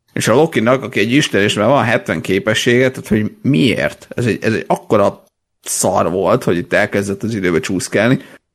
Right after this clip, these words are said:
Lehetett volna egyébként, tehát mint, mint, ö, sztori elem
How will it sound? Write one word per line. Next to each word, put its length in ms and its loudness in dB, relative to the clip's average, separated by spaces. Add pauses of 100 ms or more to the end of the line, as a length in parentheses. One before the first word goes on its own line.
Lehetett 440 2
volna 280 0
egyébként, 560 -2 (240)
tehát 180 0
mint, 420 2
mint, 400 4
ö, 400 6 (960)
sztori 420 2
elem 500 2